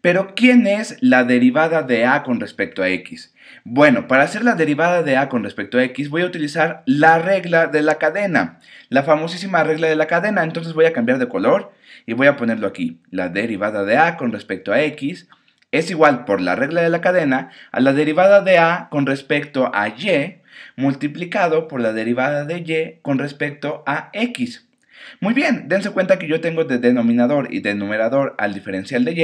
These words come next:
y lo podría cancelar. Entonces ya estoy aplicando la regla de la cadena. Y con esta regla de la cadena inserté una nueva variable. Entonces vamos a resolverlo una vez. La derivada de a con respecto a y, pues, es dos y. Y la derivada de y con respecto a x es justo lo que quiero.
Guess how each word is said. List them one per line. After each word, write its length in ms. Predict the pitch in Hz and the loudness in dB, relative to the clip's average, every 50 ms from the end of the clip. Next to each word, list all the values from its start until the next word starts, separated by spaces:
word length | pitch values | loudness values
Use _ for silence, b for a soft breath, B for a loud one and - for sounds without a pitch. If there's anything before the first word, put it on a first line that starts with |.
| 165 160 | 2 2
y 40 | 151 | 0
lo 120 | 147 143 143 | -4 -4 -2
podría 300 | 165 165 160 175 175 175 | 0 0 0 0 0 0
cancelar. 500 | 185 175 175 196 202 220 202 180 170 B B B B B B | -2 -4 -4 -2 0 0 0 0 -2 B B B B B B
Entonces 480 | 139 151 165 190 185 165 190 185 - - | -10 -6 -6 -6 -6 -6 -6 -8 -10 -14
ya 220 | 143 147 185 190 | -8 0 2 2
estoy 220 | 190 185 - 175 170 | 2 2 -2 -4 -4
aplicando 420 | 165 135 139 123 151 147 135 151 | -2 -4 -6 -2 -2 -2 -2 -2
la 160 | 143 135 120 | 0 0 0
regla 240 | 120 127 131 127 127 | 0 0 -2 -2 -2
de 80 | 123 110 | -2 -2
la 120 | 101 92 | -4 -4
cadena. 420 | - 90 90 90 85 80 - - _ _ B B B B B B B B B B B | -2 -2 -2 -2 -2 -4 -6 -10 _ _ B B B B B B B B B B B
Y 80 | 147 143 | -2 2
con 200 | - 160 160 170 | 4 4 6 6
esta 240 | 220 226 - - 185 | 4 4 6 6 4
regla 220 | 190 180 185 190 | 4 4 4 6
de 80 | 180 156 | 6 6
la 140 | 131 123 | 6 6
cadena 400 | - 113 120 127 143 156 170 185 - | 4 4 4 4 4 2 2 0 2
inserté 540 | 143 139 131 - 151 139 143 - 196 214 208 | 2 0 2 0 -2 -4 -2 -2 -2 -2 -2
una 200 | 175 160 160 160 | -2 -2 -2 0
nueva 280 | 147 143 135 135 131 | 2 2 2 2 2
variable. 500 | 117 107 104 104 101 98 87 87 82 - B B B B B | 2 2 0 2 0 -2 -2 -4 -8 -12 B B B B B
Entonces 400 | - 151 - 190 196 190 190 185 | -4 -2 0 0 -2 -2 -4 0
vamos 300 | 175 196 196 202 196 - | 2 2 2 2 -2 -4
a 60 | 147 | -4
resolverlo 440 | 120 117 123 123 117 120 120 120 123 | -4 -4 -4 -2 -2 0 0 2 0
una 160 | 135 147 160 | 0 0 0
vez. 300 | 180 202 190 - - - | 0 0 -2 -2 -4 -2
La 100 | 120 120 | -2 0
derivada 480 | 120 131 131 143 143 170 180 190 190 180 | 0 0 -2 -2 -2 0 0 0 0 2
de 80 | 170 | 2
a 140 | 170 165 165 | 0 0 0
con 140 | - 120 110 | -2 -4 -6
respecto 360 | 110 107 - 104 101 - 127 | -6 -8 -12 -14 -6 -4 -4
a 40 | 139 | -4
y, 180 | 143 156 156 156 156 | 0 0 -2 -2 -2
pues, 160 | - 101 - | -6 -8 -10
es 280 | 98 87 - - _ _ _ | -10 -12 -12 -16 _ _ _
dos 220 | - 85 85 - 127 | -8 -8 -8 -4 -2
y. 300 | 156 185 156 127 - B B B B B B B | 0 0 0 0 -2 B B B B B B B
Y 60 | 135 | 0
la 120 | 127 139 135 | 0 2 2
derivada 380 | 151 160 175 185 196 196 196 | 2 0 2 2 4 4 4
de 100 | 180 175 | 2 0
y 160 | 170 165 180 | -4 -4 -6
con 160 | 180 180 175 170 | -4 -4 -4 -4
respecto 320 | 170 170 180 170 170 190 | -4 -6 -6 -6 0 0
a 80 | 180 175 | 0 0
x 260 | 175 175 180 180 180 | 0 -4 -8 -10 -8
es 160 | - 180 180 | -8 -10 -10
justo 240 | - 196 185 - 180 | -8 -12 -12 -8 -6
lo 100 | 170 175 | -6 -6
que 120 | 175 170 | -6 -6
quiero. 340 | - 247 220 170 123 - B | -6 -4 -2 -2 -2 -4 B